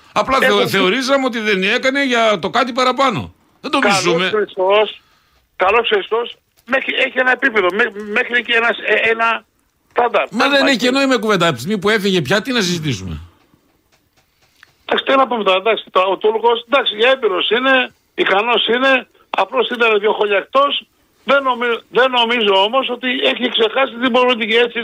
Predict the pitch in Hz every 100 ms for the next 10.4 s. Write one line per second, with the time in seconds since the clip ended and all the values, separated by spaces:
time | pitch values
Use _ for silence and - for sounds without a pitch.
0 | 190 226 226 220 220 220 - - 139 117
1 | - - - 175 175 - 131 127 98 120
2 | 127 135 123 135 254 220 214 214 214 -
3 | 208 208 190 196 190 190 214 262 254 -
4 | _ - - 240 226 220 233 226 226 170
5 | 175 165 160 175 180 175 165 127 113 151
6 | 160 165 131 92 - 113 95 85 - 78
7 | - - _ _ 190 180 240 233 214 185
8 | 226 220 226 214 - 220 - 98 - -
9 | - - - 151 180 240 226 254 247 _
10 | _ _ _